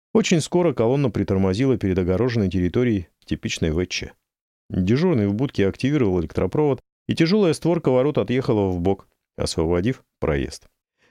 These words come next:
Машина сопровождения тут же ушла к видневшимся слева гаражным боксам, а мы проследовали за Бобиком Зубова к приземистому двухэтажному зданию.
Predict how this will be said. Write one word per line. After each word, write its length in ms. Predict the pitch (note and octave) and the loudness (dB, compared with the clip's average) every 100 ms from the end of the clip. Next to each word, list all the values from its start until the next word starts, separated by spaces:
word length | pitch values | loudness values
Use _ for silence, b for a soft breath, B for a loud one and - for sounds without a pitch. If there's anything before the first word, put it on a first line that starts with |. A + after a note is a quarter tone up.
| _ | _
Машина 360 | B2 D3 G3 E3 | 0 2 2 0
сопровождения 640 | D3+ D3+ D3+ C#3 F3 C3 | 0 0 0 0 0 0
тут 180 | A2 C#3 | -2 0
же 100 | A2 | 0
ушла 280 | G#2+ - A#2+ | 0 0 0
к 80 | F#2 | 0
видневшимся 580 | F2 A2+ - F#2+ - | 0 0 0 -2 -2
слева 300 | E2+ A#2 A2 | -2 0 0
гаражным 420 | D#2+ F2+ G2 F#2 D2 | 2 0 0 -2 0
боксам, 380 | D2 - C#2 - _ _ _ _ - | -2 -4 -8 -10 _ _ _ _ -2
а 140 | F#2+ | 0
мы 120 | F3 | 2
проследовали 520 | F3 B2+ D#3 D3 C3 | 0 0 0 0 0
за 140 | A2 G#2 | 2 2
Бобиком 400 | A#2+ A2+ C3 A#2 | 0 0 0 0
Зубова 400 | F#2+ E2+ D#2+ D2+ - _ | 0 0 0 -4 -8 _
к 60 | _ | _
приземистому 580 | F#2+ F#2 C3+ B2+ - G2 | 0 0 0 -2 0 0
двухэтажному 600 | F2+ F2 E2+ F2 F#2 F#2+ | 0 -2 -2 0 0 0
зданию. 400 | E2+ D#2 C2 | 0 -2 -2